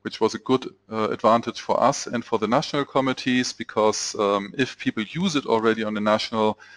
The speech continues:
level, of course, when they join the I E C, then they don't need a training on this tool. So this is a tool, uh, the I B M collaboration tool suite, which we are using right now.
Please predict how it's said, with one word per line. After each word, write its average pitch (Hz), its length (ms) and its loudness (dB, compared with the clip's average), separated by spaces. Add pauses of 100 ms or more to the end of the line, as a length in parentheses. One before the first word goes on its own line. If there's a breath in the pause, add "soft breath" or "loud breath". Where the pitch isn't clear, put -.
(160 loud breath)
level, 107 500 6
of 104 160 -2
course, - 300 2
when 104 100 -4
they 101 140 0
join 113 380 -2
the 104 180 -4
I 98 220 2
E 101 100 -2
C, 101 440 -6 (380 soft breath)
then 104 340 0
they 101 360 0
don't 101 200 -2
need 104 180 -8
a 98 40 -10
training 110 460 0
on 90 100 -4
this 85 140 -12
tool. - 340 -16 (640 loud breath)
So 139 380 2 (400 loud breath)
this 139 180 4
is - 140 -2
a 131 60 2
tool, 147 540 2 (380 soft breath)
uh, 113 220 6
the 113 120 2
I 113 220 4
B 117 260 0
M 113 320 2
collaboration 107 560 0
tool 113 220 -4
suite, - 260 -4
which - 240 -8
we 107 80 2
are 101 200 0
using 104 220 -4
right 98 360 2
now. 117 480 4